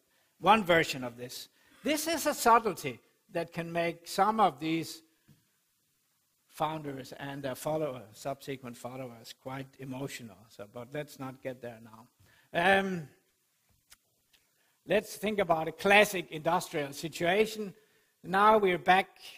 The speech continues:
Now it's not tablets, it's computer screens. You have a claim.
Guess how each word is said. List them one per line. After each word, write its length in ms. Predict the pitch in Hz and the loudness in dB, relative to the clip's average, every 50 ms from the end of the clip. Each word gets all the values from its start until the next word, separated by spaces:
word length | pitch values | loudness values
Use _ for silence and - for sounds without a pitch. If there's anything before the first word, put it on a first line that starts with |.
| - _ 147 143 | -20 _ -10 -4
Now 240 | 156 160 170 175 170 | -2 -2 0 0 -2
it's 180 | 156 - - | -4 -6 -6
not 220 | 160 156 156 - - | -4 -4 -4 -2 0
tablets, 540 | - 185 190 - - 185 185 185 175 - | 0 0 0 0 0 -2 -2 -2 -4 -6
it's 320 | 139 127 131 131 - - - | -10 -12 -12 -12 -16 -18 -18
computer 400 | - 127 117 - 196 214 208 202 | -16 -12 -6 -2 0 0 0 -2
screens. 520 | - - - 196 196 202 202 208 190 - - | -4 -6 -4 -4 -4 -4 -4 -6 -8 -10 -10
You 200 | 175 175 175 202 | -8 -4 0 2
have 140 | 175 247 233 | 2 2 2
a 60 | 226 | 2
claim. 480 | - - - 240 254 226 185 151 - | -2 0 2 4 4 4 2 0 -4